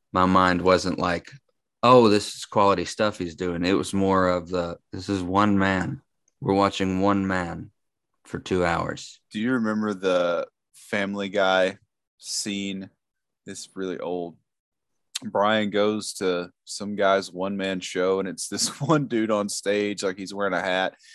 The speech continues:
Speaker 2: and he'll turn it backwards, and he'll do the mailman voice, and then he'll change his face, and he'll do, like, a grandma voice, and it was just, like, really bad. It's like, that's what I imagine a lot of one-man shows are like. It's, like, one guy doing a bunch of voices, but this was a one-man show where he played one character,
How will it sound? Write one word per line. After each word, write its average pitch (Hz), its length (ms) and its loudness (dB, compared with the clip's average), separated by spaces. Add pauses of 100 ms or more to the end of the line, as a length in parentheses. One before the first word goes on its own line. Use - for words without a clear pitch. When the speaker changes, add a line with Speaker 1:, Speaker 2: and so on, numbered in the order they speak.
(120)
Speaker 2:
and 104 100 -2
he'll 107 100 4
turn 117 240 2
it 85 120 -6
backwards, 104 520 2
and 101 80 -8
he'll 101 160 -4
do 104 180 -2
the 98 100 -4
mailman 95 540 0
voice, 90 460 -2 (380)
and 95 120 0
then 104 120 2
he'll 104 180 2
change 101 300 -2
his 98 160 -6
face, 92 320 -2
and 101 100 -6
he'll 98 80 -6
do, 98 160 -2
like, 92 180 0
a 87 40 -20
grandma 90 400 -2
voice, 87 260 -6
and 78 80 -10
it - 20 -14
was 85 120 -14
just, 82 160 -12
like, 87 160 -6
really 90 240 -4
bad. 85 340 -2 (220)
It's - 100 -14
like, 95 180 0
that's 127 240 4
what 139 140 6
I 131 100 6
imagine 107 440 0
a 95 40 -4
lot 95 160 2
of 92 60 -2
one-man 92 380 -6
shows 92 320 -4
are 90 80 -4
like. 82 260 0
It's, - 120 -12
like, 92 180 2
one 98 280 -4
guy 92 280 4
doing 101 240 -2
a 98 60 -4
bunch 117 260 -8
of 95 100 -8
voices, 107 580 -4 (400)
but 104 380 4
this 139 300 4
was 139 180 2
a 107 300 6
one-man 110 400 -2
show 104 320 0
where 98 160 0
he 95 120 -10
played 95 360 0
one 117 260 2
character, 101 640 0